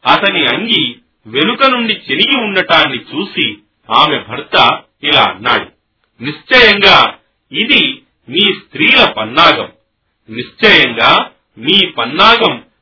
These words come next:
ఎంతో భయంకరమైనది." "ఓ యూసుఫ్, ఈ విషయాన్ని పోనివ్వు." తన భార్యతో అన్నాడు,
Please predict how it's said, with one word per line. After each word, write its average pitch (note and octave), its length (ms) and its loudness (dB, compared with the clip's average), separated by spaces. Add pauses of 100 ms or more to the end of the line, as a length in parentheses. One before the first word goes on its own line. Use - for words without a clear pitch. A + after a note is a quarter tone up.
(200)
ఎంతో D#3+ 640 0
భయంకరమైనది." F#3 1000 0 (2750)
"ఓ E3+ 280 -6
యూసుఫ్, C#3+ 440 -10 (480)
ఈ F#3 200 2
విషయాన్ని D#3+ 600 0
పోనివ్వు." C3+ 640 -6 (840)
తన E3 220 2
భార్యతో E3+ 500 -2
అన్నాడు, A#2+ 480 0